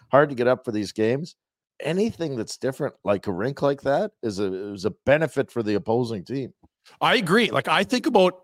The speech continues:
Speaker 2: m-, imagine if somehow, some way, 'cause we wouldn't have chosen to go there, but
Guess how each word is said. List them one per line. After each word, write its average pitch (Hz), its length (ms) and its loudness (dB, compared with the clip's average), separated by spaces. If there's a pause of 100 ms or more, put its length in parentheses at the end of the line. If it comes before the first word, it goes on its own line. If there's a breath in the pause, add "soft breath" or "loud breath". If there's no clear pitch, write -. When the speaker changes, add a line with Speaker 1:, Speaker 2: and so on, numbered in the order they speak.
Speaker 2:
m-, 156 100 -2
imagine 180 600 2
if 156 100 2
somehow, 160 320 2
some 151 240 0
way, 123 300 2
'cause 120 180 -2
we 135 60 4
wouldn't 147 200 4
have 117 80 -2
chosen 135 340 4
to 113 60 0
go 98 140 -6
there, 107 160 -6
but 113 160 -4